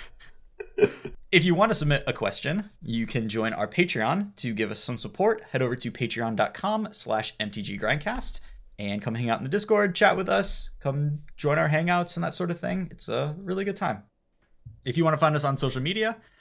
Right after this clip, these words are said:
I am tweeting from at C C R underscore Grindcast. Lee is also on Twitter.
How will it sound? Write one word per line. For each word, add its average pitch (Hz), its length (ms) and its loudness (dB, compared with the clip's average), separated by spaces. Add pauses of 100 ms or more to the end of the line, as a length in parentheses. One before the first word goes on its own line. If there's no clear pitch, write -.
(260)
I 110 100 2
am 110 60 0
tweeting 117 280 -4
from 117 340 -2
at 120 180 2
C - 200 -4
C 120 240 -2
R 131 300 6
underscore 117 480 -2
Grindcast. 143 640 -2
Lee 107 200 -4
is 104 100 -4
also 120 220 -2
on 151 80 -2
Twitter. - 340 -6